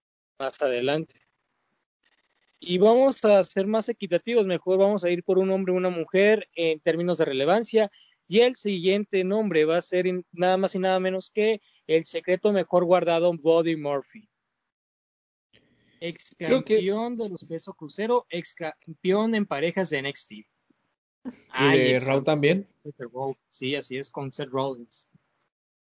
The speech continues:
Speaker 2: Creo que este es uno de los despidos que la gente tomó por sorpresa y al mismo tiempo no. Creo que nadie esperaba que lo despidieran, pero muchos a la vez sí, es decir, era, Bud-, Buddy Murphy tenía, pues, desde el, desde el ángulo de los Misterio,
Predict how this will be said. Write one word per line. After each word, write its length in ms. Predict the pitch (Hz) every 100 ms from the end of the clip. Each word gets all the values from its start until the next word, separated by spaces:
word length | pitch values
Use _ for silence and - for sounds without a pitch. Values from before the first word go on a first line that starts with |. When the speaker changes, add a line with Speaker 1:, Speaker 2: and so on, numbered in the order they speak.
| _ _
Speaker 2:
Creo 160 | 202 247
que 100 | 262
este 140 | 277
es 80 | 262
uno 120 | 277
de 60 | 277
los 80 |
despidos 500 | 165 143 - 190 247
que 120 | - 208
la 120 | 143
gente 320 | 156 170 240
tomó 340 | - 156 156
por 160 | 185 214
sorpresa 520 | 196 139 - 151 175
y 80 | 196
al 120 | 151
mismo 300 | 147 165 180
tiempo 400 | 180 180 175 165
no. 340 | 139 131 202 - _ _ _ _
Creo 200 | - 147
que 120 | 143 190
nadie 240 | 175 175
esperaba 420 | 185 147 139 165
que 120 | 175
lo 80 | 156
despidieran, 720 | 139 135 127 123 139 180 190 -
pero 200 | - 139
muchos 500 | 131 139 139 165 - _ _ _
a 120 | 123
la 180 | 117 101
vez 160 | 117 139
sí, 300 | - 175 240
es 100 | 160
decir, 280 | 165 165 156
era, 280 | 156 160
Bud-, 240 | 139 156 151
Buddy 180 | 156 165
Murphy 240 | 170 170
tenía, 720 | 156 131 139 156 151 131 110 - _ _ _ _ _ _ _ _ _ _ _ _ _ _ _
pues, 220 | - 139 127
desde 300 | 139 127 135
el, 180 | 127
desde 260 | 123 135 127
el 100 | 127
ángulo 400 | 139 175 202 170
de 100 | 151
los 180 | 139 135
Misterio, 760 | 135 131 - 147 185 294 320